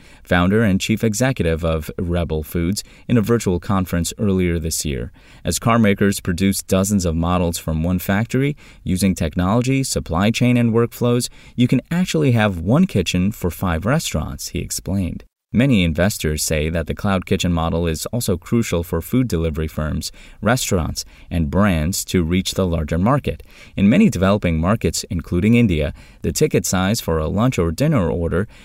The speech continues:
is three dollars to five dollars, which makes the existing business models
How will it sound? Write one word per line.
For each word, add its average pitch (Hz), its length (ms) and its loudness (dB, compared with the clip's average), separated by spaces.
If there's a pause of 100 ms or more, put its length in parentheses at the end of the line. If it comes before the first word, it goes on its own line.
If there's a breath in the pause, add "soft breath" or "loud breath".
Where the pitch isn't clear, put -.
(120 loud breath)
is - 140 -4
three 117 260 2
dollars 92 420 0
to - 100 -6
five 127 280 0
dollars, 78 480 -4 (260 soft breath)
which - 240 0
makes 92 220 0
the 82 160 0
existing 87 560 0
business 80 420 -2
models 80 340 -2